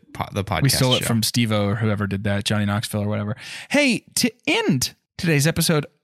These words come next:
Speaker 2: I'd love for you to say your name and which clique you would belong to in East High. F-
Speaker 1: Is this the clique we did actually belong to in our high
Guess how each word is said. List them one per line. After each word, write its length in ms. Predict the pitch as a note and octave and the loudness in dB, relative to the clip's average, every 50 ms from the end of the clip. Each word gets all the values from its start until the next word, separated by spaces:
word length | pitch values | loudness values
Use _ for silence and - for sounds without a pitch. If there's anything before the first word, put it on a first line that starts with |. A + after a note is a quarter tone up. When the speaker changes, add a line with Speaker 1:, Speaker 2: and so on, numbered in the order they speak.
| _ - | _ 0
Speaker 2:
I'd 160 | F#3+ G#3+ A3 | 0 2 2
love 180 | A#3 A3+ A3 | 2 0 2
for 100 | - G#3+ | 2 2
you 60 | G#3 F#3 | 2 2
to 40 | F3 | 2
say 140 | - G#3 G3 | 2 2 2
your 100 | F#3+ F#3+ | 2 4
name 200 | F#3 F#3+ F#3 F3+ | 4 2 2 2
and 240 | - F#3+ F3+ D#3+ D3 D3+ | 2 4 4 4 2 2
which 280 | G#3+ B3 - - - | 0 0 0 -2 -4
clique 400 | - - - B3 B3+ A#3+ - - | -6 -4 -2 -2 -2 -2 0 0
you 260 | G3 F#3 G3 A#3 C#4 | 2 4 4 4 4
would 280 | C#4 C4 C4+ A#3+ A3+ - | 2 2 0 -2 -2 -2
belong 520 | - A#3+ A#3 A3+ A3+ A#3 B3+ D4 D4+ D4+ - | -2 0 2 2 2 2 2 0 -2 -2 -4
to 540 | - - G3+ F3+ E3+ E3+ F#3 G#3+ A#3+ B3 - _ | -2 0 2 2 4 4 2 2 0 -2 -4 _
in 480 | - B3+ B3+ A#3+ A3 G#3+ A3 A#3 A#3+ G#3 _ _ _ _ - | -2 0 2 2 2 2 2 2 0 -2 _ _ _ _ 2
East 440 | A3 A#3 C4 C#4 C4 - - - | 4 4 4 4 2 0 -2 -4
High. 580 | - - - A#3 B3+ C#4 C#4 - G#2+ C3+ B2+ - _ _ _ _ _ _ _ - _ - | -4 0 2 2 4 4 4 2 0 -2 -6 -12 _ _ _ _ _ _ _ -20 _ -12
F- 380 | - - - - - - - - - _ _ _ _ _ _ _ _ _ - | -10 -10 -8 -8 -10 -12 -14 -18 -20 _ _ _ _ _ _ _ _ _ -10
Speaker 1:
Is 140 | C#3 A#2 A2+ | -6 -2 0
this 160 | C#3+ D3 - | 0 0 2
the 120 | - C3+ | 2 0
clique 300 | - - C3+ B2+ A#2+ - | 2 4 4 4 4 4
we 80 | B2 G#2+ | 4 2
did 380 | F#2+ - - A2+ A#2 B2+ - - | 4 4 4 6 6 4 4 2
actually 480 | - A2+ A2+ B2+ - - - D#3+ E3 D#3+ | 4 4 4 4 4 2 2 4 4 6
belong 360 | C#3+ C#3+ D3+ D3+ D3+ D#3 D#3 | 6 6 4 4 4 4 4
to 160 | - - D#3 D3+ | 4 4 4 4
in 100 | C3+ B2 | 4 4
our 140 | A#2+ A#2 | 4 4
high 80 | A2+ | 4